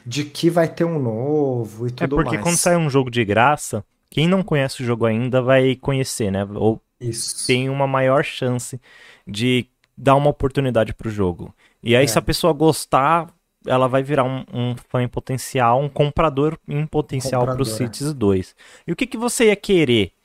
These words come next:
Speaker 2: que tivesse no Cities dois? O que que
Speaker 1: O que eu gostaria, eu gostaria até que tivesse no de agora, é s-, eu, é estações do ano. Porque eu acho que aquela D L C de, de
Speaker 2: O
Speaker 1: neve,
Speaker 2: Snowfall.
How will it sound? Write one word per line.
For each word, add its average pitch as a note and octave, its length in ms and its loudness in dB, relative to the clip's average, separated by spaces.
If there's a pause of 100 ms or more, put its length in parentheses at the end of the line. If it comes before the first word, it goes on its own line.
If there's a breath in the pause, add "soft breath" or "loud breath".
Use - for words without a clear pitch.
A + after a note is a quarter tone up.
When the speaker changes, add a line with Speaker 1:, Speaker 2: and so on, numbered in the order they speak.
(460 soft breath)
Speaker 2:
que - 140 -4
tivesse A2+ 480 -2
no A2+ 100 -4
Cities - 340 -8
dois? G2 600 -2
O - 60 -20
que G#2+ 100 -14
que A#2+ 200 -10
Speaker 1:
O - 140 -6
que - 160 2
eu F#3 80 8
gostaria, F#3+ 960 2
eu D#3 100 4
gostaria D#3 280 2
até F3 160 0
que F3 80 -14
tivesse E3 420 0
no D3+ 180 2
de E3+ 120 -2
agora, C#3 720 0
é C#3 80 -4
s-, - 340 0
eu, C#3+ 220 2
é C3+ 400 4
estações C#3+ 580 0
do D#3+ 200 2
ano. G#2+ 360 -4 (600 soft breath)
Porque D#3+ 300 2
eu E3 100 6
acho E3 220 -2
que F3+ 100 -2
aquela F3 300 -2
D G3 140 -2
L D3+ 160 -2
C C3 680 -2 (140)
de, G#2+ 1080 -4
de C3+ 160 -4
Speaker 2:
O A#2+ 60 -2
Speaker 1:
neve, A#2 160 -2
Speaker 2:
Snowfall. G#2+ 640 0